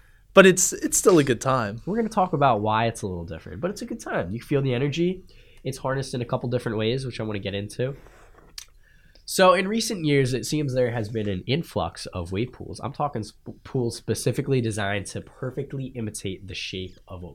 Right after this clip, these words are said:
Speaker 2: of a perfect surfing wave.
Speaker 1: So
Speaker 2: We're
Speaker 1: we're not
Speaker 2: talking that hollow, almond-shaped, barreled wave.
Speaker 1: So we're not talking, like, your wave pool at Dorney I-, Dorney Park. We're talking
Speaker 2: No,
Speaker 1: your
Speaker 2: no, we're talking very specific engineered pools for specific wave shape, wave form, long duration,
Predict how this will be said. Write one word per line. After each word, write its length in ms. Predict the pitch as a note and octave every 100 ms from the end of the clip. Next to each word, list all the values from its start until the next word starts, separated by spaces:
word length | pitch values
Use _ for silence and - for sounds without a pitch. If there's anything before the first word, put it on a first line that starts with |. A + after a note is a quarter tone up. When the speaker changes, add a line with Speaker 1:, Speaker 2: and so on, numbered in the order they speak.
| -
Speaker 2:
of 160 | F#2 G2
a 40 |
perfect 460 | - - A#2 - -
surfing 400 | G2 F#2+ E2 D#2+
wave. 260 | C#2+ - _
Speaker 1:
So 200 | - C#3+
Speaker 2:
We're 60 |
Speaker 1:
we're 40 | D#3+
not 200 | F#3+ D#3+
Speaker 2:
talking 160 | - F#2
that 160 | D2
hollow, 760 | - - A#2 A#2 A2 G#2+ G#2 G2+ _ -
almond-shaped, 800 | G2 G2 F#2 F#2 - F2 D#2+ -
barreled 440 | - F#2 F2+ F2+ - -
wave. 360 | E2+ C#2+ D#2 - _
Speaker 1:
So 200 | - C#3+
we're 80 | G3
not 240 | F#3 D3
talking, 400 | C#3+ B2 - A#2+
like, 380 | A2+ G#2 G#2 - - -
your 100 | C3
wave 340 | A#2+ C3 A#2+ -
pool 200 | C3+ A2+
at 100 | G#2
Dorney 300 | A#2 A2+ G#2+
I-, 180 | G#2+ - - -
Dorney 280 | B2 G#2+ -
Park. 300 | B2 G#2 -
We're 100 | C#3+
talking 600 | D#3+ C#3 - C3 A#2+ A2
Speaker 2:
No, 160 | C3+ B2 A2
Speaker 1:
your 140 | G#2
Speaker 2:
no, 240 | A#2+ D3 A#2
we're 140 | D#3
talking 360 | D#3 C#3 C#3 A2+
very 420 | A2+ D3+ C#3+ C3
specific 520 | B2+ A#2+ - A2 G#2+
engineered 420 | G#2+ G#2 G2+ F#2+
pools 380 | - G#2+ G2 F2+
for 160 | - F2
specific 500 | - G2 - G#2 G2
wave 240 | G2+ F#2+ F2
shape, 360 | - C3+ C3+
wave 200 | G#2 F#2 -
form, 240 | A#2+ B2
long 280 | G#2 F#2 F2
duration, 640 | F2 F#2 A#2 - B2 A#2+